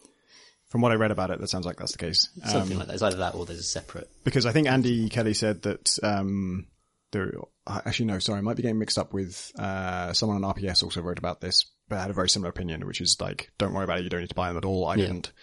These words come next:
Speaker 1: Um, and they were saying that, um, in the, uh, basically that they had just had so much currency from just playing the game that they,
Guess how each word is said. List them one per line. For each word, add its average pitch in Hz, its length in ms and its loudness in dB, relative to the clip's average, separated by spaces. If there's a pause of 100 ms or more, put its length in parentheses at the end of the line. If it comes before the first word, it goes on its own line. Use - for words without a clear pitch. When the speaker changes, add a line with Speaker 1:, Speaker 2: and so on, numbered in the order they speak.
(260)
Speaker 1:
Um, 92 500 -2 (1120)
and 117 880 2 (100)
they 131 120 6
were 127 100 6
saying 120 340 4
that, - 440 4
um, 113 600 2 (440)
in 123 180 4
the, 113 680 2 (520)
uh, 107 520 0 (680)
basically 120 420 2
that 101 160 -4
they 107 180 2
had 110 140 2
just 113 160 0
had 107 140 2
so - 280 6
much 107 240 -2
currency 95 520 2
from 92 320 0
just 101 180 -2
playing 92 260 -2
the 92 60 -4
game 90 400 -2 (160)
that 101 140 -2
they, 92 160 -2